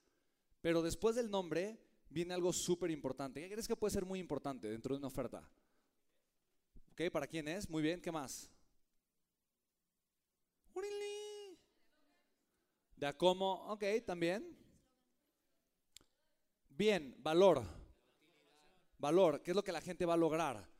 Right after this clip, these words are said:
Entonces tiene que ofrecer de una forma clara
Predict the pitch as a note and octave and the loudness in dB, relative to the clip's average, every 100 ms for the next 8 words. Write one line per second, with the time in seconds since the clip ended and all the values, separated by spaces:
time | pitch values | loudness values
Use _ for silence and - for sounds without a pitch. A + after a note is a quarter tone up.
0 | - - - E3 F#3+ - A3 A#3 G#3 F3 | -20 -20 -6 0 0 -2 -8 -4 0 0
1 | - D#3+ - G#3+ G#3+ G#3+ G3+ F#3+ F#3+ F#3+ | 0 -2 -2 -4 -4 -4 -4 -2 0 0
2 | F3 D#3+ - G3 G#3+ G3 E3+ A3 | -2 -10 -10 -6 -2 0 -2 -4